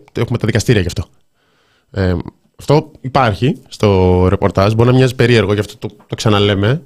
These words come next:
Δηλαδή, όλος λέει, παραπέμπει σε δήλωση και στη δήλωση είναι αυτή η δήλωση που λέει ότι παραιτήθηκα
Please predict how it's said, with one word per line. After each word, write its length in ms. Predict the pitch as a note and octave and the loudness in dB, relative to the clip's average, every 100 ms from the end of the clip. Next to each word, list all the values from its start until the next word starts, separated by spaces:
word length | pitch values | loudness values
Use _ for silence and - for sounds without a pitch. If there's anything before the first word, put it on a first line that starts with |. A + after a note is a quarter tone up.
| - | -2
Δηλαδή, 180 | A2 | 2
όλος 180 | A#2 A2+ | 2 2
λέει, 260 | A#2+ G#2+ F2+ - - - | 2 2 0 -10 -20 -8
παραπέμπει 380 | - G#2+ G#2 C#3 | -2 0 0 -2
σε 140 | C3 G#2 | 0 0
δήλωση 400 | G2+ G2+ G2 E3 | 2 0 0 -2
και 100 | C3+ | -2
στη 140 | - | 0
δήλωση 520 | C3+ C#3+ B2 A#2+ A2 - | 2 2 0 -2 -4 0
είναι 200 | C#3 C3 | 2 2
αυτή 160 | - | 0
η 60 | B2+ | 0
δήλωση 300 | B2+ D3 - | 2 0 -2
που 100 | G#2+ | 0
λέει 260 | G#2+ E3+ F3+ - - | 2 2 -2 -12 -12
ότι 180 | - - | -4 -2
παραιτήθηκα 600 | - A2 A2 D3 - F#3 | 0 2 2 0 0 -2